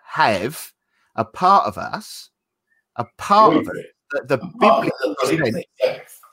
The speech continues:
Speaker 1: a
Speaker 2: You're
Speaker 1: part
Speaker 2: right.
Speaker 1: of that biblical sense somewhere exists at a time of trouble. But when I say it, I,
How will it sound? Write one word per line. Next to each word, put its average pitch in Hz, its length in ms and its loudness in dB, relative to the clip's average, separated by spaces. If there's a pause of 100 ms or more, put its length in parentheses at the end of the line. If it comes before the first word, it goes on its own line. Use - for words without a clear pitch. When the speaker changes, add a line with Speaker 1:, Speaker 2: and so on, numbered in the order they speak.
(280)
Speaker 1:
a 139 120 0
Speaker 2:
You're 110 100 2
Speaker 1:
part 208 220 4
Speaker 2:
right. - 20 0
Speaker 1:
of 208 60 0 (100)
that 185 120 2 (160)
biblical 208 520 -2
sense - 800 -10
somewhere 175 720 -2 (840)
exists 147 800 -6
at 147 220 -4
a - 20 -20
time 151 500 0
of 156 160 -8
trouble. 98 540 -8 (1700)
But 175 160 4
when 240 140 6
I 214 120 4
say 185 420 2
it, - 80 -4
I, 180 220 4